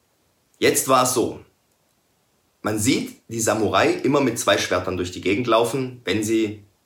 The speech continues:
irgendwo unterwegs sind. Ja? Laufen durch die Stadt, sind bei, äh, im Schloss, ähm, sind auf der Reise mit dem Pferd oder so weiter. Das,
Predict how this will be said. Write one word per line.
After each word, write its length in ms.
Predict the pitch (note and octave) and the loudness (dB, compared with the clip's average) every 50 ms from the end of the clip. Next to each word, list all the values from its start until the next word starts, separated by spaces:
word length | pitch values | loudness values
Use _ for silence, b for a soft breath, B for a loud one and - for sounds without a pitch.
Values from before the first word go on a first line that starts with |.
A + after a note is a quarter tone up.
| _ _ _ | _ _ _
irgendwo 320 | - C#3+ D3+ D3 C3 B2 A2 | 2 2 4 4 4 2 2
unterwegs 460 | F#2+ - G2 F#2 - - - - - | 0 0 0 -2 -2 -4 -8 -12 -14
sind. 240 | - - - - _ _ _ | -16 -16 -20 -20 _ _ _
Ja? 300 | - G#2+ C#3 D3 D3 - - _ | -2 -2 -2 -2 -6 -12 -18 _
Laufen 280 | - - D#2+ D#2+ - | -8 -6 -6 -6 -6
durch 120 | D#2+ D#2 D#2 | -10 -10 -8
die 100 | F2 F2+ | -8 -10
Stadt, 480 | - - A#2+ A2 A#2 - - - - _ _ _ _ _ _ _ _ _ | -2 2 2 2 2 0 -6 -12 -18 _ _ _ _ _ _ _ _ _
sind 300 | _ - - F#2 F#2+ - | _ -8 -6 -4 -4 -2
bei, 500 | - F2 E2+ E2 E2 D#2+ C2 - - - _ _ _ _ | 0 0 2 2 0 -2 -4 -8 -10 -16 _ _ _ _
äh, 180 | D#2+ D#2+ - - | -14 -12 -10 -8
im 80 | F#2+ | -6
Schloss, 720 | F2+ - - A2 A2+ A#2 A#2 A#2 - - - - - b b b b b b b b b b b _ _ - | -6 -2 2 2 4 4 4 2 -2 -4 -6 -10 -16 b b b b b b b b b b b _ _ -4
ähm, 440 | F2+ F2 E2+ E2+ E2 D#2+ D#2 D2+ - - _ _ _ | -2 -2 -2 -2 -4 -8 -12 -14 -18 -20 _ _ _
sind 280 | _ - - - - - | _ -6 -4 -4 -2 -2
auf 120 | - G2+ | -2 0
der 140 | G2 G2+ F#2 | 0 2 2
Reise 340 | F#2+ F#2 F#2+ G#2+ G#2 G2+ G#2+ | 4 4 4 2 2 2 0
mit 140 | G2 F2+ F#2 | 0 0 -2
dem 120 | F2 F2 | -4 -4
Pferd 380 | - F#2+ F2 F2 E2+ - - - _ _ _ | -4 -2 -2 -2 -4 -6 -12 -18 _ _ _
oder 220 | - E2+ D#2 D2+ | -12 -10 -8 -8
so 120 | D2 D2+ D2 | -10 -10 -14
weiter. 280 | D2 D2 D2 - - _ _ _ _ _ _ _ _ _ _ _ _ _ _ _ _ _ _ _ _ _ _ b b b b b b b b b b b b b b _ _ _ _ _ _ _ _ _ _ _ _ _ _ _ _ _ _ _ _ _ _ _ _ _ _ _ _ _ | -14 -16 -18 -20 -20 _ _ _ _ _ _ _ _ _ _ _ _ _ _ _ _ _ _ _ _ _ _ b b b b b b b b b b b b b b _ _ _ _ _ _ _ _ _ _ _ _ _ _ _ _ _ _ _ _ _ _ _ _ _ _ _ _ _
Das, 600 | A2 G#2 A#2 A#2+ A#2+ A#2 - - - - - - | -2 2 4 4 4 4 2 0 -2 -4 -6 -14